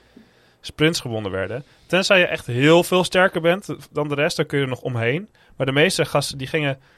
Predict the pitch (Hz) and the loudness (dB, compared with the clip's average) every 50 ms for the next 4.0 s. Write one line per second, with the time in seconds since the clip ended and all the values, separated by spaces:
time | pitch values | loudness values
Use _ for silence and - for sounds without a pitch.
0 | _ _ _ _ _ _ _ _ _ - _ _ - - 151 147 139 123 135 147 | _ _ _ _ _ _ _ _ _ -20 _ _ -8 -6 -4 -2 0 2 4 4
1 | 175 175 180 160 147 131 135 139 151 170 - 180 160 170 156 151 147 139 131 143 | 4 4 2 -2 0 2 4 4 4 2 0 -2 -2 -2 -2 -2 -2 -2 2 2
2 | 151 160 156 147 139 147 151 139 123 113 117 - _ _ _ _ _ _ _ - | 2 2 2 2 2 4 4 4 4 4 2 -2 _ _ _ _ _ _ _ -4
3 | 117 117 117 117 117 117 117 117 - - _ - 135 131 117 131 139 139 135 135 | 0 2 4 4 4 4 4 2 0 -2 _ -12 -12 -8 -4 -2 -2 -2 -4 -6